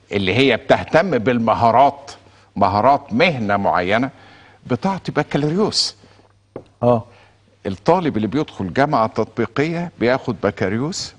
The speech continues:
Speaker 1: واللي بيدخل جامعة أكاديمية بياخد بكالوريوس.
Speaker 2: مهم.
Speaker 1: الاتنين بياخدوا بكالوريوس. بس خريج الجامعة التطبيقية فرصته في سوق العمل أكبر
Speaker 2: أكتر.
Speaker 1: بكتير.
Speaker 2: آه.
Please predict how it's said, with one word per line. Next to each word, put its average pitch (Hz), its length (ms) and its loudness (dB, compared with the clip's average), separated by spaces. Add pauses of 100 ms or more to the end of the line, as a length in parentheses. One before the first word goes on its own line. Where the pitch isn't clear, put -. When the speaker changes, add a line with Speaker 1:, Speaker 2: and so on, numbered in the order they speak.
Speaker 1:
واللي 110 240 -2
بيدخل 98 580 -6
جامعة 120 420 -2 (140)
أكاديمية 120 840 -2 (260)
بياخد 131 360 0
بكالوريوس. 95 680 -4 (140)
Speaker 2:
مهم. 123 280 2 (280)
Speaker 1:
الاتنين 143 480 -2
بياخدوا 127 380 -4
بكالوريوس. 78 420 -12 (480)
بس 120 240 0
خريج 160 480 0
الجامعة 185 420 2
التطبيقية 165 760 0
فرصته 208 600 0
في - 140 -6
سوق 180 300 -2
العمل 175 520 2
أكبر 170 280 0
Speaker 2:
أكتر. 151 140 2
Speaker 1:
بكتير. 165 500 2
Speaker 2:
آه. 131 240 4